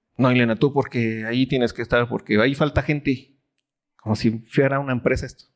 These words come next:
No es así. Es un sé cuál tiene y dónde va a estar entonces. En donde funciona.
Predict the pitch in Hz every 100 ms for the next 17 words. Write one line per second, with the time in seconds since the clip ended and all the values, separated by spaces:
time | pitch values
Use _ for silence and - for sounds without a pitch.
0 | _ _ _ _ _ _ - 135 143 147
1 | 170 180 - _ _ _ _ _ _ _
2 | _ _ _ _ _ _ _ _ _ -
3 | 127 127 147 143 - - 170 175 185 190
4 | 190 190 190 233 254 147 131 156 175 175
5 | - 185 180 208 202 180 156 - _ _
6 | _ - 127 135 139 135 135 147 143 185
7 | 233 233 160 -